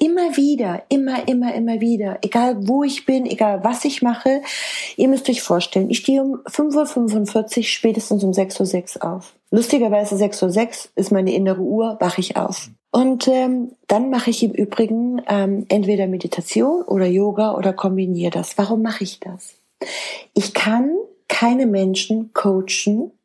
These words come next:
managen, mit ihnen trainieren und jetzt kommt was ganz Wichtiges, hellwach sein, wenn ich nicht bei mir bin. Wenn mich das Thema beschäftigt, „Oh, wie geht's meinem Hund? Ach, was macht mein Team?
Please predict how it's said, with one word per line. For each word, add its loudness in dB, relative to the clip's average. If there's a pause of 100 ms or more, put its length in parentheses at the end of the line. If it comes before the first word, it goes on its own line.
(100)
managen, 0 (400)
mit 2
ihnen 4
trainieren 0 (440)
und -2 (280)
jetzt -2
kommt 2
was 0
ganz -2
Wichtiges, 0 (220)
hellwach 2
sein, -2 (800)
wenn 4
ich 0
nicht -2
bei 0
mir 0
bin. -6 (840)
Wenn 4
mich 0
das 0
Thema 2
beschäftigt, 0
„Oh, 4
wie 0
geht's 0
meinem 0
Hund? 0 (280)
Ach, 0
was 0
macht 0
mein -2
Team? 2